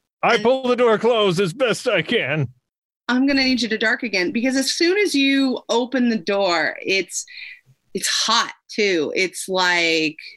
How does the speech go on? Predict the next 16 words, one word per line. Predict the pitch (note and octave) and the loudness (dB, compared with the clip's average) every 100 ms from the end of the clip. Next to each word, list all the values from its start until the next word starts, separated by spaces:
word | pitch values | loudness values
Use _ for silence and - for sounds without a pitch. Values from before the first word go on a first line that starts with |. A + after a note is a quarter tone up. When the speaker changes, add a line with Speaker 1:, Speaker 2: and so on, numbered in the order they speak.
| _ _ - | _ _ -4
Speaker 1:
Wait, | C#3+ D3+ | 0 2
wait. | C3+ - | 0 -2
When | C3+ D3 | -4 -2
you | |
say | C3+ E3 | 0 0
water, | C3+ C3+ A2+ G2+ | 2 2 2 2
like, | G#2 G2+ - - | 2 0 -4 -6
is | A#2 A2+ | -2 -2
it, | - _ C3 B2 | -4 _ -10 -4
is | B2 A#2+ | -2 0
it | |
like | C3 A#2+ | 0 0
we're | A2+ A2 | -2 -2
under | A#2+ A#2 | 0 0
a | G2+ | -2
pool? | - B2+ B2+ C3 | -2 0 0 0